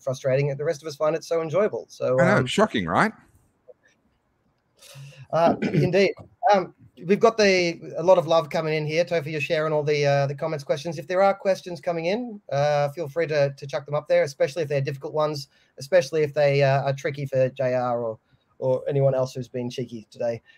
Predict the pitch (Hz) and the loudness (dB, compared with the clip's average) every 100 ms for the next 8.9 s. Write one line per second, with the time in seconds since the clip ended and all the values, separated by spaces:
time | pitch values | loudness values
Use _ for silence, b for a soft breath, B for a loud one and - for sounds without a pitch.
0 | b - 147 143 139 _ - _ _ _ | b -2 0 0 -4 _ -20 _ _ _
1 | _ _ _ _ _ _ 123 123 120 120 | _ _ _ _ _ _ -8 -6 -4 -6
2 | 123 110 113 B B - 247 202 220 277 | -6 -8 -14 B B 4 6 8 8 8
3 | - 226 208 156 214 196 156 180 170 202 | 6 2 0 2 0 0 2 2 2 -2
4 | 214 202 196 196 180 165 160 170 139 165 | -4 -2 -2 0 0 -2 -4 -8 -8 -6
5 | 147 139 147 151 139 143 135 147 135 147 | -6 -4 0 2 0 -2 -6 -6 -2 0
6 | 139 135 139 135 135 - 151 139 135 139 | 0 0 -2 -2 -4 -2 -2 2 0 0
7 | - 156 135 139 139 131 123 135 135 151 | -2 2 2 2 0 -2 -2 -2 -2 -4
8 | - 143 143 135 139 139 135 120 131 | -6 -8 -6 0 2 2 -2 -6 -6